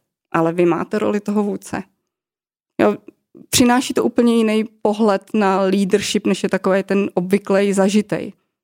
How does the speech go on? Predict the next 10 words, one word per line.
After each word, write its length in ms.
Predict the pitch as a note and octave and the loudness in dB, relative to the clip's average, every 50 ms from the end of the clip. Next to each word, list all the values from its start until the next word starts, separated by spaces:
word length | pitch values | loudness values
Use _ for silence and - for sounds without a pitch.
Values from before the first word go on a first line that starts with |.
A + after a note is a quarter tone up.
| _ _ | _ _
To 140 | - G3+ G3 F#3+ G3 - - | -2 0 0 0 0 -2 -2
není 300 | - G#3 G3 G3+ G3+ G3+ | 0 0 2 2 2 2
nějaký 580 | G3 F#3 D3+ E3 F3 - - F#3 F#3 F#3+ G3 F#3+ - _ _ _ _ _ _ _ - | 0 0 0 -2 -4 -4 -4 -6 -6 -6 -8 -10 -14 _ _ _ _ _ _ _ -2
šéf 300 | - F#3+ F3+ F3+ - - | 0 2 2 0 0 -2
někde, 560 | G3+ F#3+ F#3 G3+ - G3 F#3+ E3+ F#3 F#3+ G#3 - _ _ _ _ _ _ | -2 0 0 0 0 0 0 2 0 0 -2 -4 _ _ _ _ _ _
kdo 200 | - G3+ F#3+ F3+ | -4 -2 -2 0
se 120 | - G3+ | 0 -2
svý 220 | - - A3 G3+ F#3+ | -2 -2 -2 0 0
vysoký 460 | G3 F3+ - - F3+ - - G3 G#3 | 0 0 0 -2 -2 -2 0 2 2
židle 340 | F#3 F#3+ G3+ - F#3 F#3+ | 2 2 2 2 2 2